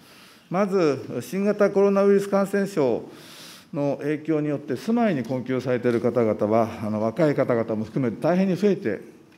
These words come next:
おられます。そうした方々に対して、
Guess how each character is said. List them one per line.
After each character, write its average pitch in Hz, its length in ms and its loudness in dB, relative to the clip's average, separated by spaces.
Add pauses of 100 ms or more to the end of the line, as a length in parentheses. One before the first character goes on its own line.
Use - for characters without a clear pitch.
お 107 40 -8
ら 107 100 -2
れ 107 40 0
ま 101 140 -2
す。 - 160 -14 (400)
そ 180 120 0
う 185 40 4
し 185 60 -6
た 202 100 2
方 185 180 -2
々 180 220 -2
に 151 120 -2
対 165 220 4
し - 80 -10
て、 131 280 2